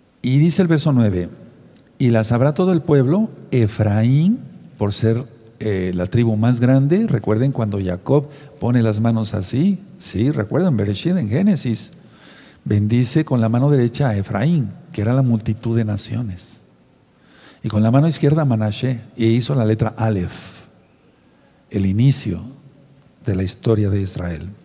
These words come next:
Dice entonces, voy a volver a leer el nueve, nueve, nueve: "Y la sabrá todo el pueblo, Efraín y los moradores de Samaria, que con soberbia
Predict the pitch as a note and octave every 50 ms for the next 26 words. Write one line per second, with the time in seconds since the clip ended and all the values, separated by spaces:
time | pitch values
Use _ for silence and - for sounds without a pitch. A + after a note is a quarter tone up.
0 | - _ _ _ _ _ _ _ _ - - - - - - - - - - -
1 | - _ _ - A#2+ B2+ C#3+ D#3 - - E3 D3 C3+ C#3 C3+ B2 B2 B2 A2 G#2+
2 | G#2+ A#2 C3+ D3+ D3+ D#3 C3+ B2 A#2+ A#2+ A2+ A2+ A2 A2 A#2 A#2 B2 C#3+ D3+ C3+
3 | A2+ A#2 A#2+ C3 C3+ - - - - - - G#2 A2 A2 A#2 B2+ C#3 D#3+ D#3 B2+
4 | A#2 A#2+ C3 C3+ - - - - - - - - - A#2+ B2 A#2+ - C#3 C3+ D3+
5 | D#3+ - E3 D#3+ D#3 C3+ - C3+ B2+ A2 G#2+ G2+ - C#3 A#2 G2 A2+ A#2 A#2+ D3
6 | F#3 A3 B3+ A#3 - - - - - - - - - B2 A#2 A#2 A2+ G#2 A2+ A2
7 | A2 G#2+ G#2+ G#2+ A2+ A2+ A#2+ A2+ A#2 A#2 G#2 A#2 B2+ B2+ C3+ C3+ B2+ A2 F2 E2+
8 | E2+ - - - - - - - - - - - _ _ _ _ _ _ _ _
9 | _ _ _ _ _ _ - - - - - - - _ - - B2+ - - C3
10 | A#2+ A#2 - - B2 A#2+ A2+ C3+ D3+ F3+ G3+ G3 G#3 A3+ A#3+ A#3+ G#3